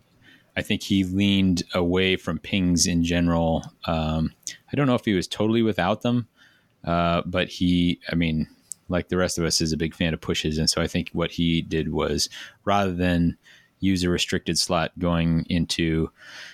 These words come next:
Daring Delvers and grabbing, uh, Sudden Demise, um, he was like, "I'm, I'm gonna step aside from the, from the ping plan, and I'm gonna go, like,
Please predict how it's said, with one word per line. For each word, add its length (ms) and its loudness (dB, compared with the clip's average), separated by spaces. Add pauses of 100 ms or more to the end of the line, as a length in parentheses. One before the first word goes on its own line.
(180)
Daring 300 0
Delvers 600 2
and 460 0
grabbing, 720 0
uh, 300 0
Sudden 300 0
Demise, 720 0 (380)
um, 640 -4 (440)
he 120 -2
was 140 0
like, 160 0
"I'm, 180 -2
I'm 120 0
gonna 320 0
step 280 -2
aside 420 0
from 260 -2
the, 480 0
from 200 -2
the 80 -2
ping 260 0
plan, 520 -2
and 100 0
I'm 80 2
gonna 160 2
go, 280 0
like, 400 -6